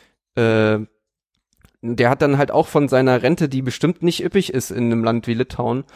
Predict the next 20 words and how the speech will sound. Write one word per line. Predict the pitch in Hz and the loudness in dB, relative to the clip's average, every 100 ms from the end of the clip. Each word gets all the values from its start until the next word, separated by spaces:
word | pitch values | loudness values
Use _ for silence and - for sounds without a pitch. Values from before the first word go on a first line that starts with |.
| - | -8
hat | - 127 | -4 0
er | |
dann | 127 127 | 2 4
halt | 131 123 | 2 2
auch, | 123 127 - - | 0 0 -4 -4
ähm, | 120 120 120 117 | 0 2 0 -2
wir | 110 | -2
haben | 110 | 0
ja | 113 | -2
dann, | 110 110 - | -2 -4 -6
wie | - | -8
gesagt, | 110 113 107 | -2 -2 0
wir | 110 | -4
haben | 107 | 0
vorher | 127 131 | 2 2
zwei | - 135 | 0 0
Tage, | 151 135 131 | 2 0 0
äh, | 123 | -4
vor | 117 - 131 | -6 -2 0
unserem | 131 127 131 127 | 2 2 2 0